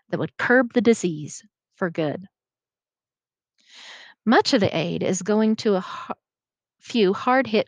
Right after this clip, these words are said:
countries scattered across sub-Saharan Africa. If these nations can beat back the disease, they'll serve as templates for the global anti-malarial effort. And if they can't,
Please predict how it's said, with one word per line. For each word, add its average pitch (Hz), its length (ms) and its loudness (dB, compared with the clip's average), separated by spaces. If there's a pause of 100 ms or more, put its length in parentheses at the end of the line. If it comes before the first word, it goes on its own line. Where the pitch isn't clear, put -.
(120)
countries - 560 -4
scattered 233 540 -2
across 180 380 -4
sub-Saharan 196 840 -2
Africa. 185 520 -10 (760)
If 233 120 2
these 311 240 2
nations 226 520 0
can 180 320 -6
beat 190 280 -12
back 240 340 -2
the 160 100 -12
disease, 165 640 -10 (400)
they'll 226 100 4
serve 247 300 -2
as 233 140 -2
templates - 540 -6
for 208 120 -2
the 196 100 -2
global 196 400 2
anti-malarial 190 1040 0 (100)
effort. - 500 -12 (680)
And 196 100 0
if 180 120 0
they 180 100 -2
can't, 262 540 -2